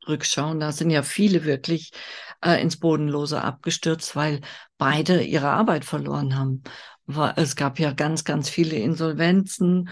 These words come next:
und es wird jetzt weitergehen, denke ich, mit, mit diesen Energiekosten.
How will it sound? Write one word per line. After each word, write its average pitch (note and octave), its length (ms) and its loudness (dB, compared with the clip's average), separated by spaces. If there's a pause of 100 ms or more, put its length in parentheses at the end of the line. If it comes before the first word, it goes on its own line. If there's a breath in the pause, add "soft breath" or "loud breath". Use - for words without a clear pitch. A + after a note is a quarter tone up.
und E3+ 140 -2
es E3 140 -2
wird D#3+ 160 0
jetzt D3 240 -6
weitergehen, F3 580 0
denke E3 320 -2
ich, E3 140 -8
mit, D#3+ 260 -2 (380 loud breath)
mit D3+ 160 0
diesen D3+ 460 0
Energiekosten. F3+ 1160 0